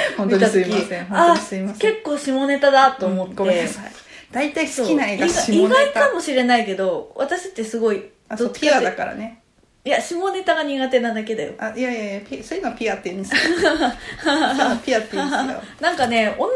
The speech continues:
Speaker 2: 兄弟、あ、どうなんだろう、でも、あの、ス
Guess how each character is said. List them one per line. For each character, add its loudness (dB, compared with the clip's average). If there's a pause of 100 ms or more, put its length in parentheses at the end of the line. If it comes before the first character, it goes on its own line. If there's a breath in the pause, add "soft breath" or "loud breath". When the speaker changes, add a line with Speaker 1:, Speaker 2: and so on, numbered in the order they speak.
(380)
Speaker 2:
兄 0
弟、 -2
あ、 0 (140)
ど -2
う 0
な 0
ん -2
だ 0
ろ -2
う、 -6
で -6
も、 -6 (200)
あ -4
の、 -8 (760 loud breath)
ス -12